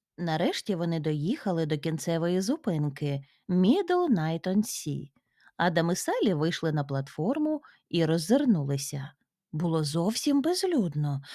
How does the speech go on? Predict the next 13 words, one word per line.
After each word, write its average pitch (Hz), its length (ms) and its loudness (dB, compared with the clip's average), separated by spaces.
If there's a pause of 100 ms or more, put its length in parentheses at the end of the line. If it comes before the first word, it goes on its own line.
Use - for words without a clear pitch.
(120)
Вони 185 280 4
чекали, 202 760 0
чекали, 208 800 2 (380)
але 240 240 8
ніхто 240 340 6
за 214 140 4
ними 214 260 4
не 208 120 8
прийшов. 143 680 -4 (480)
Коли 202 240 8
вони 208 240 6
вже 196 180 4
були, 190 340 4